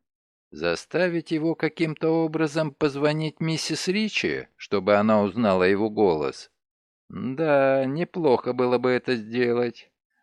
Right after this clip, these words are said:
Для присяжных это неоспоримая улика, даже без всяких совещаний. Я просидел в кинотеатре целых три часа, так и не увидев того, что было на экране.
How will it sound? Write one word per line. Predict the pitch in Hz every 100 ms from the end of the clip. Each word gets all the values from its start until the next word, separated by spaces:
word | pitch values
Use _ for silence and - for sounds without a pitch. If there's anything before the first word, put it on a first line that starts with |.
| _ -
Для | - 226
присяжных | 139 147 - 202 190 - 82 -
это | 92 -
неоспоримая | 101 107 101 - 101 113 120 110 104
улика, | 95 85 95 - - 143 85
даже | 76 85 98 151
без | 156 156 -
всяких | - 139 120 151 -
совещаний. | 170 170 180 - 123 104 117 127 - _ _ _ -
Я | 85 175
просидел | 185 170 - 147 156
в | 143
кинотеатре | - 151 143 165 190 202 - 92 80
целых | - 127 165 180 156
три | - 156
часа, | 165 185 - - 82 67 65 _ -
так | 87 80 -
и |
не | 87 90
увидев | 85 82 92 85 80
того, | - 80 69 82
что | - 147
было | 147 151 156
на | 156 160
экране. | - 147 92 73 123 131